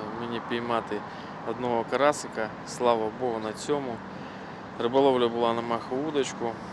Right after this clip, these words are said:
Е, дасть Бог життя, ми побачимось з вами. Сподіваюсь, це буде знову риболовля, але не знаю, що саме за риболовля. Але думаю, що вона буде.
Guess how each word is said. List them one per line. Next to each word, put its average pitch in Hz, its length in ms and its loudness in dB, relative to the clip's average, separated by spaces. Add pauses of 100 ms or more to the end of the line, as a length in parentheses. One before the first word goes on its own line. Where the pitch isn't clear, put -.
(840)
Е, 107 220 -2
дасть 143 200 4
Бог 139 160 2
життя, 143 300 2
ми 127 140 0
побачимось 120 680 0
з 107 60 -8
вами. 101 300 -2 (720)
Сподіваюсь, 123 760 4
це - 380 -2
буде 117 280 0
знову 120 300 2
риболовля, 127 680 4 (120)
але 131 300 2
не 120 140 -2
знаю, 117 420 2 (260)
що 113 100 -6
саме 113 340 2
за 104 140 0
риболовля. 101 560 -2 (840)
Але 120 220 8
думаю, 127 360 -2
що 117 180 -2
вона 110 200 2
буде. 92 300 -6